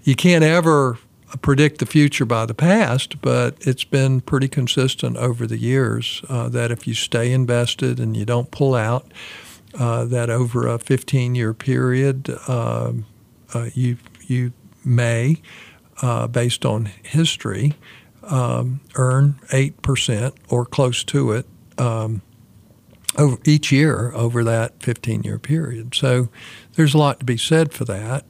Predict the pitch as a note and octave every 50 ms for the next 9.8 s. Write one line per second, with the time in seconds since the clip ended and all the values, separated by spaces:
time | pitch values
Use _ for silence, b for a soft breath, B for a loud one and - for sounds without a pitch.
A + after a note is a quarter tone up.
0 | - - C3+ C3+ C3 B2+ - - D3 C#3 C3 - - - - - - - E3+ G3
1 | G#3 G#3 E3+ B2+ - - - - C3+ A#2+ A2+ A2 A#2 C3 C#3+ - - - b b
2 | b b b b b _ _ - - D#3+ D3+ D3+ D3 C#3 C3+ A#2 C3 C#3+ C3 C3+
3 | C3 B2 A#2+ A#2+ B2 A#2+ - - B2+ B2+ C3 C3 B2+ C3 C3+ B2+ A#2+ A#2+ A#2 A#2+
4 | B2 C3 C3+ - - C3 B2 - - - - B2 A2+ A2+ A#2 C3+ D#3 - - -
5 | - - - - - B2 A#2+ A2+ A2+ A2+ A#2 A#2+ A#2 A#2 A2+ - - B2 A#2+ A2+
6 | A2+ A#2 A2 G#2+ A2 A#2+ A#2 A2+ - _ - - A#2+ A2+ G#2+ - - C3 A#2 -
7 | - A#2+ A2+ A2+ A2+ A2+ - A#2+ A2 - - - - - A#2+ A#2 A2+ A2+ - -
8 | - A2+ A2 A2+ A2 - A#2 A2 G#2+ A#2 B2+ - D3 C#3 B2+ - - D#3 C#3 -
9 | - D3+ D3+ D#3+ D3 A#2+ A2 - - F3 G3 G3 F3+ B2+ A2+ A2+